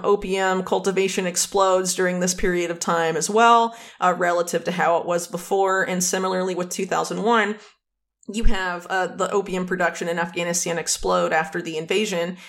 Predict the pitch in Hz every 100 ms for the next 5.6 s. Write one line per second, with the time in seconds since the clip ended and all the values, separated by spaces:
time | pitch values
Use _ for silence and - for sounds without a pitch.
0 | - - 180 180 165 - - 185 180 160
1 | - 185 - 208 202 190 185 185 190 190
2 | 185 185 185 185 185 180 180 - - 185
3 | - 196 185 180 175 180 175 180 165 170
4 | - 170 170 180 214 175 170 180 180 -
5 | - - 185 180 170 170